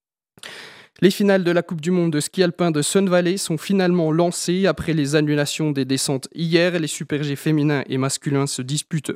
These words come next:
aujourd'hui. La course des dames a démarré il y a une dizaine de minutes. C'est l'Autrichienne Cornelia Hutter qui mène le bal devant l'Allemande Emma Eicher et l'Italienne Laura Pirovano. L'enjeu principal de cette course est le petit globe de la discipline qui se jouera entre la Tessinoise Lara Gutberami et l'Italienne Federica Brignone.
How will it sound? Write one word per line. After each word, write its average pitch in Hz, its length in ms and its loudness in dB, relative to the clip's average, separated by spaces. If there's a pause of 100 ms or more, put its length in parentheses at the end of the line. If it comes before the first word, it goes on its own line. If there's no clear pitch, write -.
aujourd'hui. 170 560 -2 (400)
La 143 140 0
course - 320 -6
des 127 260 0
dames 127 460 2
a 127 140 0 (140)
démarré 147 480 0
il 143 160 -4
y 151 60 0
a 143 60 2
une 127 160 0
dizaine 185 400 0
de 165 100 0
minutes. 165 540 0
C'est - 180 -4
l'Autrichienne 135 560 -4
Cornelia 131 560 0
Hutter 190 500 0
qui 160 160 -4
mène 151 220 2
le 135 100 0
bal 139 260 2
devant 127 260 -2
l'Allemande 120 520 0
Emma 127 240 -2
Eicher 127 460 -2
et 135 160 -4
l'Italienne 139 600 -2
Laura 127 360 2
Pirovano. 151 680 0 (400)
L'enjeu 139 260 0
principal 131 480 -4
de 127 80 0
cette 120 240 -4
course - 300 -6
est 131 40 -2
le 123 100 -2
petit 196 340 0
globe 175 260 -2
de 190 60 2
la 170 120 0
discipline 151 540 -4
qui 147 140 -8
se 135 80 -6
jouera 139 360 0
entre 135 280 -4
la 131 100 -2
Tessinoise 131 480 -6
Lara 160 260 2
Gutberami 147 640 -2
et 175 60 2
l'Italienne 143 420 -4
Federica 135 480 -6
Brignone. 120 520 -4